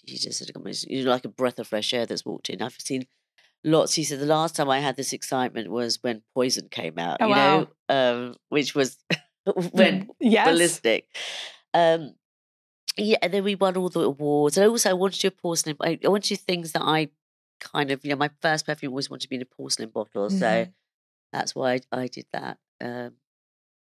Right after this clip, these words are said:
Speaker 1: no, it was exciting times, and everyone, you know, and, and it, people loved it.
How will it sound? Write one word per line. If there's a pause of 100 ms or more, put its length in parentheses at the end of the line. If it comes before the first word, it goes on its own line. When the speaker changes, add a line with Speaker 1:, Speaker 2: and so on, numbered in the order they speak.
(180)
Speaker 1:
no,
it
was
exciting
times,
and
everyone,
you
know,
and, (160)
and
it, (100)
people
loved
it.